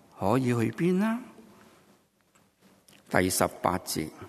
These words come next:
大衛走到拉馬，去見撒母耳，將掃羅對佢做嘅事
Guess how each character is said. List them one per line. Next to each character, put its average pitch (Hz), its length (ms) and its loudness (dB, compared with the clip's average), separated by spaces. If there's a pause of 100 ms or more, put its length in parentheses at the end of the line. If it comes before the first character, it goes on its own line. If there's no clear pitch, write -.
(1200)
大 175 140 10
衛 196 640 6 (160)
走 185 200 8
到 180 160 8
拉 175 180 8
馬， 110 520 4 (560)
去 196 120 10
見 202 480 4
撒 156 240 6
母 117 260 2
耳， 104 360 -2 (800)
將 294 240 10 (200)
掃 185 260 6
羅 131 260 10
對 151 180 6
佢 139 220 6
做 127 180 2
嘅 117 120 4
事 95 440 0